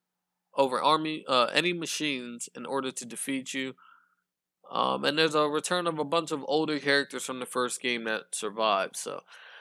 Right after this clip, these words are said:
what do you guys think of, uh, Horizon? Like, as a whole, not just what I'm telling you guys now, but what do you guys think of Horizon as a whole? I think that this game is going to be amazing.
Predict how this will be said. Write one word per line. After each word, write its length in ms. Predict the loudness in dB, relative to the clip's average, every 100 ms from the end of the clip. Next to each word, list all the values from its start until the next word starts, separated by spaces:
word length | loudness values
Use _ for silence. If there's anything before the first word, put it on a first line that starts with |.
| -20 -20 _
what 100 | 4
do 60 | 4
you 100 | 6
guys 300 | 6 6 6
think 160 | 6
of, 200 | 6 6
uh, 360 | 8 10 10 6 0 -20 _ 2
Horizon? 560 | 8 8 8 4 -2 -12 _ _ _ _ _ _ _ _ _ _ _ _ 0
Like, 180 | 4 4
as 180 | 4 4
a 80 | 4
whole, 320 | 4 4 4
not 240 | 4 2 2
just 220 | -4 -2
what 80 | -2
I'm 100 | 2
telling 220 | 0 0
you 120 | 0
guys 240 | 0 -2
now, 200 | 0 0
but 120 | 0 -2
what 80 |
do 60 | -4
you 60 | 0
guys 140 | 0
think 160 | -2 -6
of 80 | -2
Horizon 420 | 2 2 2 -2
as 180 | -6 -6
a 40 |
whole? 500 | -6 -2 0 -2 -10 _ _ _ _ _ -4 4
I 140 | 4
think 240 | 4 0
that 240 | -2 -4 -4
this 160 | -8
game 320 | -2 0 0 -2
is 140 | -8
going 320 | -8 -8 -8
to 160 | -10 -10
be 260 | -8 -8 -6
amazing. 680 | -8 -8 -6 -6 -6 -10